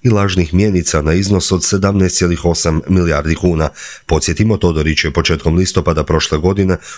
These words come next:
u takozvanom malom Agrokoru nepravomoćno oslobođen optužbi da je svoj nekadašnji koncern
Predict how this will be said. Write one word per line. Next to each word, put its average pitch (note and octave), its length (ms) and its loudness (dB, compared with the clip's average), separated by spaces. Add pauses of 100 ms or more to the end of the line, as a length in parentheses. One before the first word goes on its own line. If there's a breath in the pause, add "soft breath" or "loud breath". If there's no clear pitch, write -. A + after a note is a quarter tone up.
(100)
u A#2 80 2
takozvanom G#2+ 680 0
malom F2 380 0
Agrokoru F2+ 540 0 (280 loud breath)
nepravomoćno F2+ 760 0
oslobođen F#2+ 560 0
optužbi F#2 500 0
da D2 100 -2
je C#2+ 80 0
svoj D2+ 220 0
nekadašnji D2 520 -2
koncern F#2 480 -2